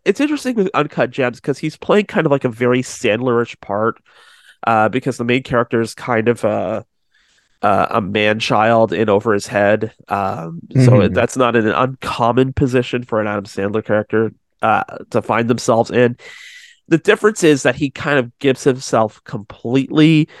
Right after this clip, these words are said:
Speaker 1: to, uh, the tone that the Safdies are setting, the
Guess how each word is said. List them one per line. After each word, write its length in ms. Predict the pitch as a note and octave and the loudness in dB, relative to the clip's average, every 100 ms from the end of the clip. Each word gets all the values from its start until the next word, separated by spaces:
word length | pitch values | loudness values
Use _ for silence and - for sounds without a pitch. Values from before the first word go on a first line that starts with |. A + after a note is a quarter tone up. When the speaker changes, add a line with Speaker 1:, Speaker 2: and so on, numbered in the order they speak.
| - - - | -20 -20 -6
Speaker 1:
to, 560 | - A2 G2+ G2 F2+ - _ _ _ - | 2 4 4 0 -2 -8 _ _ _ -4
uh, 260 | G2 G2 | -2 0
the 140 | - - | -2 -6
tone 400 | - A#2+ B2 A#2+ | -4 0 2 2
that 120 | E2+ | -4
the 60 | - | -8
Safdies 560 | - G#2+ A2 C3+ B2 | -4 -2 0 0 0
are 60 | A#2 | -2
setting, 460 | - A#2+ A2 A2+ | -2 -2 -2 -4
the 120 | G2 | -6